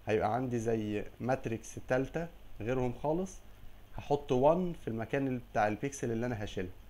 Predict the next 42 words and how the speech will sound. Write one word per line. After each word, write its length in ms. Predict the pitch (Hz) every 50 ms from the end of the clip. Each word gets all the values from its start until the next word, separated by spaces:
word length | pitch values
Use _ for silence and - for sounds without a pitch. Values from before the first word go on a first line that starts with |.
| - - -
بس 180 | 104 - - 110
مش 180 | 110 107 -
هشيلها، 340 | 113 - - 117 101 92 92
يعني 220 | 92 95 98 92 92
هسيب 200 | - - 123 120
الخمسة 460 | 110 - - 139 147 - - - - - - - - -
وهبتدي 420 | - 101 - - - 123 117 110 117
أدرس 320 | 123 117 113 110 - -
اللي 140 | 98 98 95
بعدها، 260 | 92 90 87 90 95 - - - - - - - - -
لأن 180 | 95 98 104
ممكن 320 | 107 123 135 131 - 117 110
يبقى 160 | 110 104 104
في 160 | - 127 127
كذا 340 | - - 131 127 123 120 117 -
pixel 320 | 131 135 - - 120 104 104
هعلم 400 | 107 107 104 110 120 123 120 110
عليهم 300 | 101 104 113 117 117 107
يتشالوا 380 | 98 92 - - 127 127 131 117
يبقوا 200 | 107 - 98 98
جنب 220 | 113 113 113 107
بعض، 280 | 107 110 127 143 151 - - - - - - - - -
فأنا 200 | - 110 117 117
مش 280 | 113 107 107 - - 123
هقلب 220 | 107 117 113 101
الخمسة 360 | 101 - - 117 104 - -
دي 120 | 98 101 113
لأي 260 | 95 90 101 98 92
حاجة. 160 | - - - - - - - - -
بعد 240 | 117 131 123 123 131
ما 160 | 123 120 117
أخلص 340 | 107 - 139 139 139 135 -
خالص 380 | - 165 170 170 151 - - 107
هشيلها 280 | - - 135 139 131
وأحط 340 | 123 110 - - - - -
مكانها 380 | 101 98 - 113 110 98 95 95
صفر، 160 | - 92 92 - - - - - - - - - - -
لكن 260 | 95 - 107 98 95
دلوقتي 340 | 101 104 120 113 107 - 101
مش 200 | 98 - - 101
هعمل 120 | 98 95 90
كده. 200 | - - - -